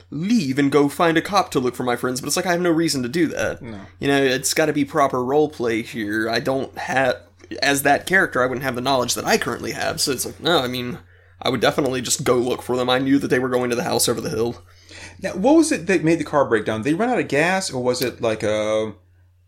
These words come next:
Speaker 2: like the engine just stalled, or?
Speaker 1: I can't remember.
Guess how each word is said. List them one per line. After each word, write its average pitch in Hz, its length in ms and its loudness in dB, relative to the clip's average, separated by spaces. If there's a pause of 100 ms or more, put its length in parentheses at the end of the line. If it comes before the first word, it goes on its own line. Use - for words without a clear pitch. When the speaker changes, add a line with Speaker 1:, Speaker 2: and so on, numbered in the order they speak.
Speaker 2:
like 127 180 0
the 139 120 -2
engine 151 320 4
just 156 220 -2
stalled, 151 440 2
or? 113 340 2 (120)
Speaker 1:
I 143 320 -2
can't 285 300 0
remember. 294 580 2